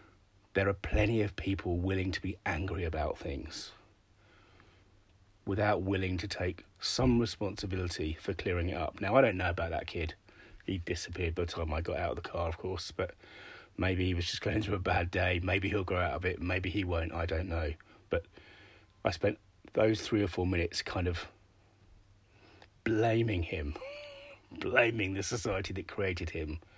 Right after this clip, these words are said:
before reminding myself that actually, do you know what?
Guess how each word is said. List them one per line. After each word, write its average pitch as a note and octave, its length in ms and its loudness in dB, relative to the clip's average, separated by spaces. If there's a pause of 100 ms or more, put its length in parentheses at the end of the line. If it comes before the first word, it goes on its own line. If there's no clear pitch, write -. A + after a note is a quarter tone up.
(340)
before F#2+ 380 0
reminding F2 400 2
myself E2+ 480 0
that - 140 -4
actually, - 460 0 (1900)
do A#2 100 2
you G#2+ 60 6
know G2+ 60 6
what? F2+ 220 0